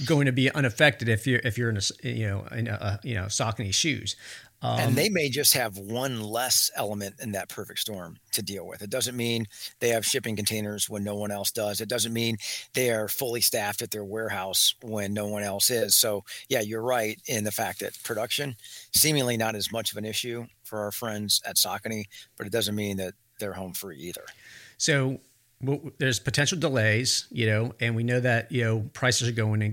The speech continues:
Speaker 1: go up. Now, with the s-, factories resuming, uh, you know, I'm assuming that while they were shut down for, you know, for four weeks, um, you know, brands like Brooks weren't just sitting around kinda twiddling their thumbs going, "Gee, when are we going to open up?" I'm sure that they had some plans or were doing some things to,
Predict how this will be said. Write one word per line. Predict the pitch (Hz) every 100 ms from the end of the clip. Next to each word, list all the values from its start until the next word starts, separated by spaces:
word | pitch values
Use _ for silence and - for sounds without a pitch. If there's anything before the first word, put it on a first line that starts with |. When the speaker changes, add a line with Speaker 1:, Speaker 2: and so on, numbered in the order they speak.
| -
Speaker 1:
go | 127 113 107
up. | 110 - - -
Now, | 123 117 110
with | 110 131 -
the |
s-, | 135 - 156
factories | - 160 175 139
resuming, | 139 127 165 120 113
uh, | 107
you | 120
know, | 113
I'm | 117
assuming | - 196 170 127
that | 117 113 -
while | 123 117
they | 127
were | 120 117 113 101 285
shut | - 165 -
down | 135 139 123
for, | 110 110 104 - - - _
you | 143 117
know, | 101
for | - 139
four | - 147
weeks, | 123 139 110 - - - - - - _
um, | - 120 120 117 120 120 208
you | 131
know, | 113
brands | 110 135 143 147 123
like | 123 117 107
Brooks | 123 117 110 - - - 269 262 _ - -
weren't | - 131 131
just | 131 -
sitting | 131
around | 110 123 139 127 117 123 107
kinda | 123 110
twiddling | - 127 117
their | 107
thumbs | 165 156 120
going, | 117 113 117
"Gee, | 208 196 117
when | 131
are | 170
we | 165
going | 151 151
to | 139
open | 139 139
up?" | 147 110
I'm | 107
sure | 110 147
that | 143 117
they | 123
had | 113 120 113
some | 139 139
plans | - 127 127 120
or | 107 110
were | 110
doing | 117 135 127
some | - 160 147
things | 151 131 123 -
to, | 123 110 107